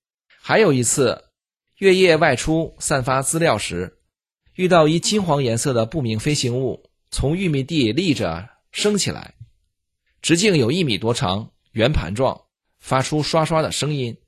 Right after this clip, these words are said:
里面微带着红色的光，后化作一个 L 形，朝南方向飞去，瞬间就不见了。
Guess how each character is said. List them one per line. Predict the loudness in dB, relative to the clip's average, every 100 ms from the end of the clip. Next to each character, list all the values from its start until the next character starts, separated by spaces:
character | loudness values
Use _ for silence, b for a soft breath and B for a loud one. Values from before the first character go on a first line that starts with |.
| _ _ _ _ _ _
里 | -4 0
面 | 4 4 4
微 | 2 2
带 | 2 0
着 | -4
红 | -6 -6
色 | -4
的 | -4
光， | -2 -2 -4 -12 _ _ _ _ _
后 | -2 2 2
化 | 4 2
作 | 2 2
一 | 0
个 | -2 -2
L | 0 0 0
形， | -2 -6 -10 -14 _ _ _
朝 | -2 0
南 | 2 0 0
方 | 0 0
向 | 0 0
飞 | -2 -2
去， | -4 -8 _ _
瞬 | -8 2 2
间 | 2 -2
就 | -4
不 | -6
见 | -2 -2 -2
了。 | -8